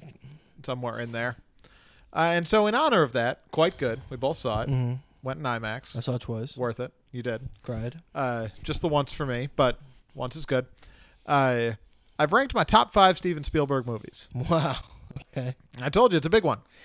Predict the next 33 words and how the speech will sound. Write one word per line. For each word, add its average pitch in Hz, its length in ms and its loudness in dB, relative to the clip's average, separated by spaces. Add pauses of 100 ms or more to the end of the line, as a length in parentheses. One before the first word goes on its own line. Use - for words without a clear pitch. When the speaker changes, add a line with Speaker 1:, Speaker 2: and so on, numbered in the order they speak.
(920)
Speaker 2:
All 254 140 6
right, 190 260 2
I 180 100 4
guess 190 300 0
I'll 190 460 4 (180)
pull 196 240 2
up - 140 0
a - 40 4
list 165 440 2
here. 156 440 2
Speaker 1:
Take 143 200 -2
a 127 40 -2
look. 135 280 0
See, 170 260 0 (840)
I 175 80 8
re-, 190 240 2
I 180 100 0
so 302 280 4
badly 202 440 6
wanted 139 380 0
to 139 100 -4
get 123 360 0
a 131 160 -4
semi-unconventional 123 1400 -8
pick 110 300 -8
onto - 200 -12
this 64 200 -14
list. - 420 -12 (280)
Speaker 2:
Right. 120 400 -6 (160)
Your, 127 500 -2
um, 123 680 -6 (1200)
Color 127 260 -8
Purple. - 460 -12